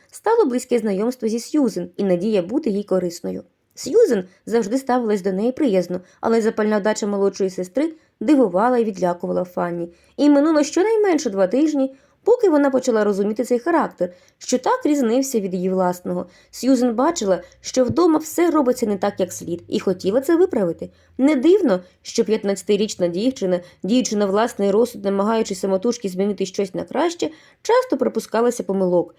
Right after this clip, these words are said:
І Фанні невдовзі вже була схильна захоплюватися природним, світлим розумом дівчини,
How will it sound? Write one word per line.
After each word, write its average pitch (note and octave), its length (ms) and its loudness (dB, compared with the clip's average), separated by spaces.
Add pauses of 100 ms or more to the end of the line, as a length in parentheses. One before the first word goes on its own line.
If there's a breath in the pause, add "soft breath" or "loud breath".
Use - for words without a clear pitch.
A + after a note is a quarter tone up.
(120)
І - 100 -6
Фанні E4 500 2 (140 loud breath)
невдовзі C#4+ 500 2
вже C4+ 140 4
була C4 180 2
схильна C#4 400 0
захоплюватися A3 720 -2
природним, A3+ 500 0 (180 soft breath)
світлим C4 480 0
розумом G#3+ 400 0
дівчини, F#3 520 -4